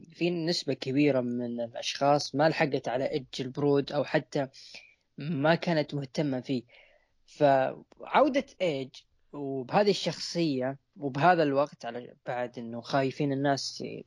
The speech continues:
تخف شوي على العروض، يقدم إيدج شخصية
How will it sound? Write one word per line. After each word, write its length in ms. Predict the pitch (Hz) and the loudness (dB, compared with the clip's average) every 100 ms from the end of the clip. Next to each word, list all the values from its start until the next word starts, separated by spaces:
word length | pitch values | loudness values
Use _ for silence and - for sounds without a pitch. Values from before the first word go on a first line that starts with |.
| - - _ _ - | -20 -20 _ _ -10
تخف 300 | - 202 - | 0 2 2
شوي 240 | 156 180 156 | 0 4 4
على 100 | 127 | 4
العروض، 380 | 120 143 214 254 | 0 2 2 2
يقدم 680 | 240 233 269 202 190 220 - - - - _ _ | -2 -2 -6 -2 -2 -2 -8 -20 -20 -20 _ _
إيدج 160 | 202 202 | 0 2
شخصية 420 | - - 214 185 | -2 -6 -4 -4